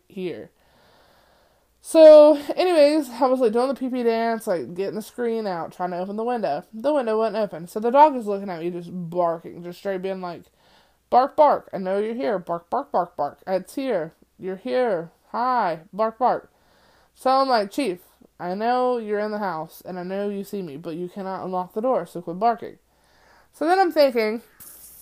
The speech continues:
you know, brainstorming, I'm like, "Well, the back door, I don't have a key for that. And that one's always locked. And every other window is too far up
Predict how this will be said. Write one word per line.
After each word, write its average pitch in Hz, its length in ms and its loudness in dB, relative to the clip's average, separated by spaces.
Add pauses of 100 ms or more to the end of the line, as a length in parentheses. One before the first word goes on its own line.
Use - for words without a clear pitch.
(140)
you 226 120 -4
know, 196 140 2
brainstorming, 196 640 -2
I'm 185 80 -8
like, 185 240 -8
"Well, 214 100 -6
the 208 100 -4
back 247 360 -4
door, 240 840 0 (240)
I 185 100 -4
don't - 120 -10
have 185 140 -6
a - 60 -12
key 262 200 -6
for 190 140 -8
that. 151 280 -6 (1200)
And 185 140 -10
that 185 120 -2
one's 208 180 -6
always 220 340 0
locked. 147 340 -10 (640)
And 220 160 -4
every 269 260 2
other 262 220 4
window 254 580 2
is 202 220 -4
too 254 260 -6
far 190 320 0
up 190 340 -2